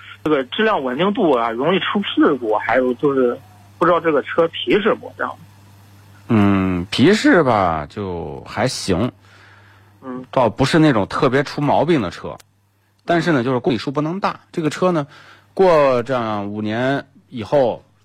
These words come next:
Speaker 2: 车这个五六万公里以上，明显感觉到松松垮垮的。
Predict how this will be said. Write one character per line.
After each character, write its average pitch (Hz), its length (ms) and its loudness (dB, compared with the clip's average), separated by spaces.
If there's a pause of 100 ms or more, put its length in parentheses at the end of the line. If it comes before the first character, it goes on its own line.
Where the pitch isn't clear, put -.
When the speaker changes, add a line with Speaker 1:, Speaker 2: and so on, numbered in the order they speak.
Speaker 2:
车 131 380 0
这 123 120 -6
个 107 160 -2
五 98 100 -6
六 135 100 0
万 135 200 0
公 135 180 -2
里 135 80 -2
以 92 80 -4
上， 98 260 -6
明 123 180 -2
显 160 200 0
感 95 160 -2
觉 101 80 -2
到 98 120 -2
松 139 180 -2
松 147 140 0
垮 123 200 -4
垮 - 240 -16
的。 85 140 -12